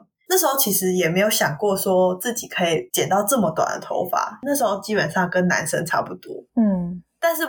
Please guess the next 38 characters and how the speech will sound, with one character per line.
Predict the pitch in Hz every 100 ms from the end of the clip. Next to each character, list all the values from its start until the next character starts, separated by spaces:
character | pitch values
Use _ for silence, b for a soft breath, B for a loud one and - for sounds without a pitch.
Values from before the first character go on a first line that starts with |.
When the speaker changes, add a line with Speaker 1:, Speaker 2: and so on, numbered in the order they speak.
| -
Speaker 1:
意 | 285 254
外 | 240 214 190
就 | 196
是 | 202 190
男 | 175 165
朋 | 165 185
友 | 151
觉 | 135
得 | 127 104 87
我 | -
这 | 185
样 | 175
子 | 160
蛮 | - -
帅， | - - - -
然 | 185
后 | - - - 226
我 |
就， | 233 -
<laughs> | - - - - - 370 302
我 | 202
就 | 220
一 | 254 240
直 |
维 | 208 190 190
持 | - 175
着 | 185 180
极 | - 160
短 | 165 151 175
发， | 180 - -
然 | 190
后 | 214
自 | 226
己 | 196
也 | 151
很 | 156 156
喜 | - - 185
欢。 | - -